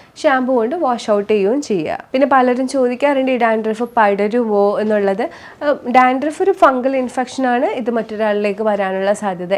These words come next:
എന്തായാലും ഉണ്ട്. പിന്നെ മെയിനായിട്ട് ശ്രദ്ധിക്കേണ്ടത് നന്നായി വെള്ളം കുടിക്കുക എന്നുള്ളതാണ്. എല്ലാ, ഏഹ്, ബോഡിയുടെ ആക്ടിവിറ്റീസിനും വെള്ളം ആവശ്യമാണ്. അതുപോലെ തന്നെ ഇതൊരു ടോക്സിക്കേഷൻ ആണ് അല്ലേ, ഫംഗസ് വരിക എന്ന് പറയുന്നത് ബോഡിയിലൊരു, ആം, പുറത്തുനിന്ന് ഒരിത് വന്നിരിക്കുന്നതാണ്. അപ്പം നന്നായി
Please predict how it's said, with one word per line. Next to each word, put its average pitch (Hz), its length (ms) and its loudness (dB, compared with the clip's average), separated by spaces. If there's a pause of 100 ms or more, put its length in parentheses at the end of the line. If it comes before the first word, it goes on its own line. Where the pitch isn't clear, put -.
(120)
എന്തായാലും 175 580 -4
ഉണ്ട്. 190 120 -4 (200)
പിന്നെ 311 220 0
മെയിനായിട്ട് 262 400 0
ശ്രദ്ധിക്കേണ്ടത് 220 480 0
നന്നായി 208 260 0 (120)
വെള്ളം 202 340 0
കുടിക്കുക 185 380 -2 (240)
എന്നുള്ളതാണ്. 185 580 0 (460)
എല്ലാ, 294 180 6 (460)
ഏഹ്, 254 200 4
ബോഡിയുടെ 247 340 4 (160)
ആക്ടിവിറ്റീസിനും 220 760 -2
വെള്ളം 202 220 0 (120)
ആവശ്യമാണ്. 202 500 -4
അതുപോലെ 196 260 0
തന്നെ 220 180 -2
ഇതൊരു 240 200 0 (480)
ടോക്സിക്കേഷൻ 233 640 0
ആണ് 180 140 -2
അല്ലേ, 208 180 2
ഫംഗസ് 208 420 0
വരിക 190 320 0
എന്ന് 202 140 -2
പറയുന്നത് 196 340 -2 (120)
ബോഡിയിലൊരു, 208 520 0 (420)
ആം, 208 220 2 (400)
പുറത്തുനിന്ന് 214 520 4 (160)
ഒരിത് 208 300 0
വന്നിരിക്കുന്നതാണ്. 190 580 -2
അപ്പം 254 160 -6
നന്നായി 233 240 0